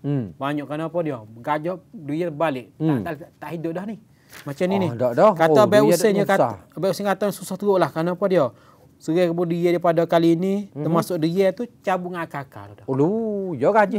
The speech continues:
Speaker 1: tolak gitu deh.
Speaker 2: Ya gajah tubuh tolak. Tu besar, okey halu.
Speaker 1: Mhm.
Speaker 2: Dan juga dia kata merayu kepada pihak yang berkenaan, dia kata,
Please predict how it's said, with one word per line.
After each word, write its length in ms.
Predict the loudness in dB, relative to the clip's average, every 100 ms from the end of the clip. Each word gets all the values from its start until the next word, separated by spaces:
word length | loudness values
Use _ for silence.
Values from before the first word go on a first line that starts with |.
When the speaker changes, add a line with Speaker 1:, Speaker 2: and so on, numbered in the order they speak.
| 0
Speaker 1:
tolak 340 | 2 4 4 2
gitu 180 | 2 0
deh. 80 | 0
Speaker 2:
Ya 100 | -2
gajah 320 | 0 -2 -4 -14
tubuh 260 | -12 -12 -10
tolak. 300 | -10 -10 -8
Tu 80 | -6
besar, 420 | -6 -8 -8 -8
okey 140 | -8 -8
halu. 260 | -4 -4
Speaker 1:
Mhm. 580 | -4 -6 -4 -4 -6 -4
Speaker 2:
Dan 100 | -2 0
juga 180 | 2
dia 120 | 4 2
kata 220 | 2 2
merayu 420 | 2 0 2 2 2
kepada 200 | 2 0
pihak 280 | 0 0
yang 140 | 2 2
berkenaan, 380 | 2 -2 -2 2
dia 120 | 2
kata, 360 | 4 4 4